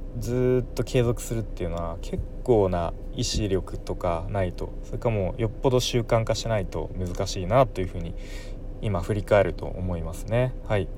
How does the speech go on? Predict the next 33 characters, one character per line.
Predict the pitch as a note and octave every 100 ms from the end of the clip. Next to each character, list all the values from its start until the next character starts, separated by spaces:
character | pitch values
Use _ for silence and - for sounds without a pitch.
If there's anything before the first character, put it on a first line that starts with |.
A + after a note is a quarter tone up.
| - - - - - - - -
ま | D3
あ、 |
な | E3
の | C#3
で、 | G#2+ A2+ F#2 F2+
ま |
あ、 | F#2+
ち | A#2
ょ |
っ |
と | G2
話 | F#2+ G#2 G2 G#2
を |
ま | F2+
と | F2 F#2
め | F#2 F#2
る | F#2+
と、 | F#2+ D3+ C3+ - - - - -
ま | B2+
あ、 |
何 | D3+ D#3
か | G#2+
頑 | A2 C3+
張 | D3+
り | D3
た | D#3+ D3
い |
な | B2 A#2
と | G2+
思 | G2
っ | G2
た | F#2+
時、 | F#2 F#2+ F2+